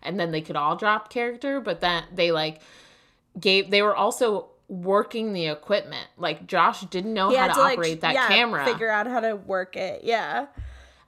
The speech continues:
Speaker 1: And then they would l-, give them, like, specific detailed instructions to get from one site to another so that they could camp out and be safe for the night. But they were, like,
Speaker 2: And they were
Speaker 1: alone.
Speaker 2: actually sleeping in the tent, right?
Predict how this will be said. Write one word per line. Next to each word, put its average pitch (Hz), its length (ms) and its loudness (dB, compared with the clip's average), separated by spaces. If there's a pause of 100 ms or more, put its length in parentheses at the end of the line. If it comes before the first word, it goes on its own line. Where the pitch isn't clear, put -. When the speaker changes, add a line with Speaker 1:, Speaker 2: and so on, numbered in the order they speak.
Speaker 1:
And 220 220 2
then 208 200 4
they 202 140 2
would 202 220 2
l-, 180 280 -8
give 196 280 2
them, 190 200 2
like, 160 220 -4
specific - 960 -6
detailed 175 420 -6
instructions 160 760 -6
to 170 60 -10
get 151 160 -6
from 156 260 -10
one 160 220 -6
site 156 300 -6
to 160 160 -10
another 156 500 -4
so 165 200 -6
that 143 200 -10
they 143 200 -8
could 147 280 -8
camp 151 280 -6
out 147 420 -2
and 160 140 -12
be 151 120 -10
safe 170 340 -2
for 165 140 -6
the 147 120 -8
night. 147 220 -8
But 165 120 -8
they 156 140 -4
were, 151 80 -6
like, 147 340 -8 (280)
Speaker 2:
And 247 120 0
they 269 80 8
were - 120 4
Speaker 1:
alone. 202 180 4
Speaker 2:
actually 262 600 -2
sleeping 247 540 -6
in 185 120 -6
the 180 80 -6
tent, 254 440 -6
right? 190 440 -6